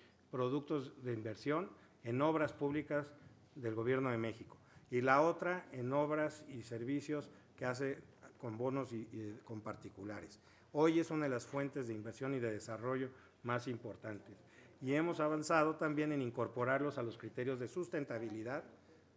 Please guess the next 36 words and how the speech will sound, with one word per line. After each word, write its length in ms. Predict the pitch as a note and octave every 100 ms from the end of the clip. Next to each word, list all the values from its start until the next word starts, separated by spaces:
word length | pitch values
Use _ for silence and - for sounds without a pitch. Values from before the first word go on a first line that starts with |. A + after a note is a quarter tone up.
| _ _ _ _
para 200 | - B2
que 120 | A#2+ A#2+
cumplan 340 | C#3+ D#3 D3
con 140 | C#3+
criterios 480 | A#2+ A#2+ C#3 C3+ C#3
ambientales 640 | A#2 A2+ G#2+ C3 C3 B2 - - -
y 40 |
sociales. 600 | A2+ - A#2 G#2 F#2+ - - - - - -
A 120 | C3+
partir 280 | B2 B2+ D3+
de 40 | D#3+
una 160 | D#3+
cosa 240 | D#3 D3 D3
que 200 | B2 A2+
la 100 | A2+
Secretaría 400 | A#2 C3+ C#3 C#3
publicó 320 | B2 A2+ C#3+
recientemente 640 | C#3 C3+ C3 C3 C#3+ D3+
y 40 | C#3+
que 120 | C3+
puede 240 | C#3+ C3+
ser 140 | C3 C3
de 60 |
interés 320 | B2+ B2 B2+
para 180 | - A#2+
algunos 260 | A#2 A#2+ A#2
de 80 | A2
ustedes, 380 | - D#3 E3 - - - -
que 120 | D#3
es 60 | E3+
la 140 | E3
Estrategia 560 | D#3+ - B2+ D#3 D#3 D#3+
de 60 |
Movilización 840 | C#3+ B2 A2+ A2 A#2+ B2 C3+ C#3+ C#3+ - - -
Financiera 480 | B2 A#2 A2 C3 C3
Sustentable, 760 | B2 - A2+ G#2 C3+ C#3+ E3+